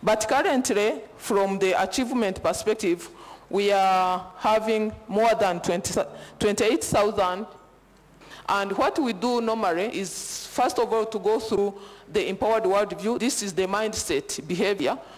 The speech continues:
that they should go in before doing any other interventions related to small livestock, related to, uh, also the, the fruits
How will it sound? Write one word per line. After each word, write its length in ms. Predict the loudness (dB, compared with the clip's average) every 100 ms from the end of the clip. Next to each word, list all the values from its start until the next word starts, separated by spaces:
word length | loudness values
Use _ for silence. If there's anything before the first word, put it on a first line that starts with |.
| -20 -4
that 160 | -2 0 0
they 140 | 0
should 340 | 0 -2 -2
go 240 | 2 2 2 0
in 260 | -4 -6 -6
before 600 | -6 -2 0 0 0 -6 -18 -8
doing 300 | -2 -2 0
any 240 | -2 0
other 300 | 2 2 0
interventions 760 | -2 -2 -2 -2 -2 -4 -6 -6
related 480 | -2 0 0 -2 -2
to 200 | -2 -2
small 320 | -2 -2 2
livestock, 840 | 2 0 -4 -2 0 2 -2 -6 -18 -20 -20 -20 -2
related 500 | 0 2 0 -2 -2
to, 520 | 0 2 2 0 -4 -12 -20 -20 -20 -4
uh, 260 | 0 2 0 -4 -8 -2
also 420 | 0 2 2 2
the, 240 | 0 -2
the 200 | 0 -2
fruits 680 | 0 -4 -4 -4 -4 -6 -8